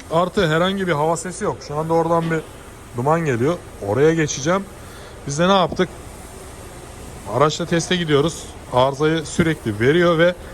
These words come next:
herhangi bir hava sesi gelmiyor. Normalde bir hortum patlasa böyle puf diye o sesi duyarsınız, hava sesini. Bunda o şekilde çok bariz bir hava sesi gelmiyor. Özellikle böyle kulağınızı vermeniz gerekiyor ki duyabilirsiniz. Biz de ne yaptık? Bağladık cihazı.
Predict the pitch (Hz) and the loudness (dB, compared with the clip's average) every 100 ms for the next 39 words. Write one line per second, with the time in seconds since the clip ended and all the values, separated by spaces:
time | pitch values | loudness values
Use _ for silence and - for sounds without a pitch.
0 | - 147 175 190 185 175 175 180 175 170 | -4 2 2 2 2 4 6 4 -2 -6
1 | 151 143 151 143 104 90 123 151 165 170 | 0 2 2 0 -4 -4 0 2 4 2
2 | 175 165 170 170 180 165 139 - 123 165 | 4 6 4 4 -2 0 -2 -2 0 4
3 | 156 175 180 - - - - - - 208 | 6 4 -2 -14 -16 -16 -16 -18 2 2
4 | 208 - - 147 160 208 202 170 170 180 | 2 -2 -4 2 4 4 0 0 0 0
5 | 165 190 143 160 170 - 120 110 117 120 | -2 -2 4 4 4 -2 -4 -2 0 0
6 | 123 113 165 208 - - - - 185 208 | -2 -6 -4 -6 -8 -18 -18 -4 2 4
7 | 214 226 208 220 214 208 147 156 180 196 | 4 0 0 2 2 2 2 4 2 0
8 | 185 185 190 190 196 196 220 214 208 170 | 0 2 0 -4 -2 0 2 2 4 4
9 | 190 196 202 196 196 196 - 175 180 185 | 4 2 -2 0 2 0 0 0 0 -2
10 | 190 185 151 147 135 143 165 160 202 202 | -2 -2 0 -4 -4 -2 -2 -2 -4 -4
11 | 156 165 185 170 170 - 151 120 - - | 0 2 2 2 0 0 -6 -6 -8 -16
12 | - - - - - - 156 180 190 175 | -18 -20 -20 -20 -20 -10 -4 2 4 2
13 | - 156 147 170 170 165 170 165 147 165 | 0 0 4 4 4 2 2 2 2 -2